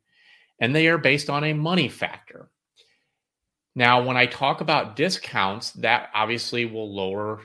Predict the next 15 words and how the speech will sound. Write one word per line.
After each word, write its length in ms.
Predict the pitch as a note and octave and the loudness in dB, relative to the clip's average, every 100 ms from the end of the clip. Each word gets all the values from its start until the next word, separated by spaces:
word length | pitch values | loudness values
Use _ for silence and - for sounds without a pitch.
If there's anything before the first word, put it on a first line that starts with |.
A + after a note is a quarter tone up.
| - | -8
your 180 | G#2+ G2 | -6 -4
lease 420 | C3 A3+ - - | -4 -2 -6 -4
rate 340 | F#2 F2 E2 - | -2 -2 -2 -8
when 140 | A2 | -10
you 100 | G#2+ | -6
get 240 | G#2+ G#2+ | -6 -4
discount 440 | G2+ F#2+ - F#2 F#2+ | -4 -6 -4 -4 -2
on 100 | G2+ | -4
a 40 | |
car, 320 | G#2+ C3+ E2+ - | -2 -2 -4 -4
right? 340 | F2+ G2 - - | 0 0 0 -10
Makes 240 | - G2 - | -8 -6 -2
sense. 420 | B2+ F#2 - - _ _ _ _ _ _ _ _ _ | -2 -2 -6 -16 _ _ _ _ _ _ _ _ _
The 200 | C#3+ C#3 | -4 -2
residual, 1200 | C3 D3 C3 C3 B3+ D#4+ - D#3+ A2+ G2 F#2+ A#2 | 2 0 0 0 -2 -4 -6 -4 -2 0 -2 -4